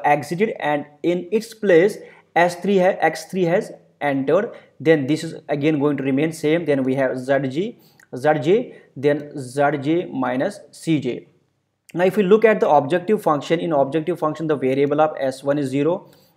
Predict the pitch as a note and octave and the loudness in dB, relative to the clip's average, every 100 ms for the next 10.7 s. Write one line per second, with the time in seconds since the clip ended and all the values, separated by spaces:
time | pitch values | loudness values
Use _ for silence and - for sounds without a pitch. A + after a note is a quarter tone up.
0 | - C#3 C#3 E3 F3 F3 E3+ E3+ C#3+ C#3+ | -6 0 2 4 4 4 4 2 -2 -4
1 | C3+ D3+ C#3 C#3 D#3 D3+ C#3+ C#3 C3 B2+ | -4 -6 -4 0 0 2 0 0 -2 2
2 | C#3 E3 E3 E3 E3 - C#3 - C#3+ - | 2 2 2 0 -2 -6 -10 -2 -2 -2
3 | - D3+ F#3 F3 - _ - C#3 C3+ - | -6 -4 -4 -8 -20 _ -10 -6 -6 -6
4 | - D3+ F3 G3+ - - - C#3+ D3 C3+ | -4 0 0 -2 -12 -20 -4 -2 0 2
5 | C#3 D#3+ E3+ E3 E3 E3 C#3 C3+ C3+ D3+ | 4 4 4 2 2 0 0 -2 -2 -2
6 | D#3 C#3 C3+ C#3 D3 C#3+ C3+ C3+ C3+ D3 | -2 0 2 4 2 -4 -6 -8 -6 -4
7 | D#3+ - C#3 C3+ C3 - C#3 C#3 - F3 | -4 -2 0 2 2 -2 0 0 0 -2
8 | E3 D#3 C#3+ C#3+ - C3 B2+ C#3+ E3 G3+ | 2 0 -2 -6 -4 -4 -4 -8 -8 -8
9 | _ _ _ C3+ C3+ C3 C3 F#3 - - | _ _ _ -8 -4 -2 -2 -4 -6 -20
10 | _ - C3+ D3 C3 A#2 - | _ -10 -6 -6 -8 -8 -8